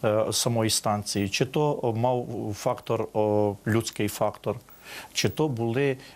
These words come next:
е, якісь, можливо, о, експерименти з боку працівників станції, е, були, о,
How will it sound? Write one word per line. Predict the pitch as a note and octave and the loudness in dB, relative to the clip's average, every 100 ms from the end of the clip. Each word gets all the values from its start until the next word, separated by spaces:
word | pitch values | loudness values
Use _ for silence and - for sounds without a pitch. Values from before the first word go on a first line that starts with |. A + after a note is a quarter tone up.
| - | -2
е, | A2 G#2+ | 2 4
якісь, | G#2 A2+ - B2+ - - | 4 2 0 0 0 0
можливо, | A#2 A#2 A2 B2+ A2+ A2+ A2 G#2+ | 2 2 2 2 4 2 2 2
о, | A#2 | 2
експерименти | - - A#2+ A#2+ A#2+ A#2 G#2 A2 G#2+ G2 | -2 -2 -2 0 0 0 -2 0 2 2
з | |
боку | F#2+ A2+ A#2 - A2+ A2+ - G#2+ | -2 0 -2 0 0 0 -2 -4
працівників | B2 A#2 - A2+ A2 B2+ A2+ | -2 -2 0 0 0 -2 -2
станції, | - B2+ C3 - C#3 C#3+ - - - - | -2 -2 -2 -4 -4 -6 -10 -12 -6 -2
е, | |
були, | G#2+ A#2 G#2 G#2 C3+ C#3 | 0 0 0 2 4 2
о, | - A2 A2 | 0 -2 -2